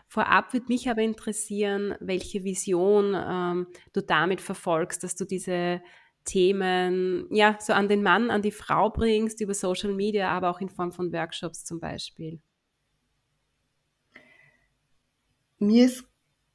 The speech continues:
Speaker 2: es ein total großes Anliegen und meine Vision ist einfach, dass, ähm, Menschen, die im Arbeitsalltag sind, sich gesünder ernö-, ernähren können, dass sie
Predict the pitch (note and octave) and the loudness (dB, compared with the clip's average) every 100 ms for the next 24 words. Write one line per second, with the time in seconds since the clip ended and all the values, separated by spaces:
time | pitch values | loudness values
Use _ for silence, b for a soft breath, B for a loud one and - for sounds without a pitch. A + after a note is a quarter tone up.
0 | _ _ _ _ _ - G3+ G#3+ G#3 - | _ _ _ _ _ -4 -2 0 -2 -2
1 | G3+ - - A#3+ - F#3+ A3 B3 B3+ - | -4 0 2 2 2 2 2 0 -4 -2
2 | D3+ F#3+ G3 G3+ G#3 A#3 C#4 G#3+ G#3 G3 | 0 0 -2 0 2 4 2 0 -2 -2
3 | F#3+ G3+ G#3 - F#3+ G3+ B3 B3 F3+ F#3+ | 0 -2 -6 -4 0 4 4 4 -2 -4
4 | G#3 A3+ - G#3+ G#3+ - - F#3 F#3 F3 | -4 -10 -4 -4 -4 -14 -6 -6 -4 -6
5 | F#3 F#3 F#3+ A#3 - - C4 B3+ G#3+ G#3 | -6 -4 -2 -2 -2 -2 -2 0 -2 0
6 | - E3+ A3+ B3 - G3+ G3+ - G3 - | -4 -4 0 -2 0 -4 -4 -6 -8 -8
7 | - G#3 A3 E4 - - b b b b | -4 2 4 4 -2 -16 b b b b
8 | b b b b _ - - A3+ A3+ - | b b b b _ -20 -6 -6 -6 -6
9 | A3 A3 - - A3+ A3 F#3+ D#3+ F3 E3+ | -6 -6 -8 4 8 8 6 0 -2 -4
10 | E3+ E3 D#3+ - F3+ F3 E3 D#3 D#3+ - | -4 -4 -6 -6 -6 -4 -4 -6 -8 -10
11 | E3 E3 E3+ F3+ - F#3 | -8 -6 -6 -8 -8 -10